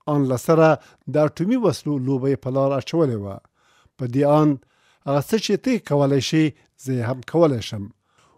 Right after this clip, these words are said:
وروسته له هغې چې ترهګرو په نوي ډیلي کې د هند په پارلمان برید وکړ، په دوه زره دوم کال کې دغه دواړه ګاونډي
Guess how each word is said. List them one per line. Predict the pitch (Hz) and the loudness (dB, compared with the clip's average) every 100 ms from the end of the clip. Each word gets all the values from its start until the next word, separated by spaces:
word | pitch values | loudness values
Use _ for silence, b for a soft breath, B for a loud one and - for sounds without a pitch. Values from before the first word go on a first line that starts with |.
| _ 165 | _ -2
وروسته | 170 233 175 | -2 -2 -2
له | 143 | 0
هغې | 143 160 - | 2 0 0
چې | 151 - | -4 -4
ترهګرو | 127 95 127 156 165 143 b b - | -4 -2 2 4 4 2 b b -8
په | 147 | -2
نوي | 208 220 190 | 0 0 2
ډیلي | 147 139 147 | 2 0 -2
کې | - 135 | -4 -4
د | 127 | 0
هند | 156 185 - | 0 0 -4
په | 139 139 | -4 -2
پارلمان | 135 131 135 143 123 | 0 0 0 -2 0
برید | 151 190 165 | -2 0 -2
وکړ، | 123 151 147 139 b b _ | 0 0 0 -2 b b _
په | 151 123 | -8 -2
دوه | 143 139 | 0 2
زره | 143 135 | 0 2
دوم | 190 214 - | 2 2 0
کال | 135 123 | -2 -2
کې | - 151 135 b _ | -2 -2 -2 b _
دغه | 135 131 123 | -6 -4 0
دواړه | 147 151 143 135 | 2 4 2 0
ګاونډي | 143 147 185 | 2 2 2